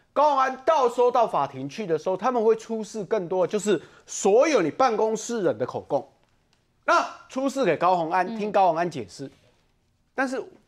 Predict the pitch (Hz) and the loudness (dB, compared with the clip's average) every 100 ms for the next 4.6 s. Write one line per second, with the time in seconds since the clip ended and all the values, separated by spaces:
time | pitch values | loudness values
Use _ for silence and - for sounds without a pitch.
0 | _ _ _ _ - 202 220 170 127 180 | _ _ _ _ 2 2 2 -4 -2 -2
1 | 214 - 165 160 107 175 151 - _ _ | -2 0 2 0 0 2 2 0 _ _
2 | _ _ - 156 139 208 233 214 160 123 | _ _ -4 -2 -2 -4 -2 0 -2 -2
3 | 120 165 165 165 110 98 - 135 139 185 | 0 2 2 0 -12 -12 -10 -6 2 2
4 | 127 107 - 135 160 - | 0 -6 -6 -4 0 -2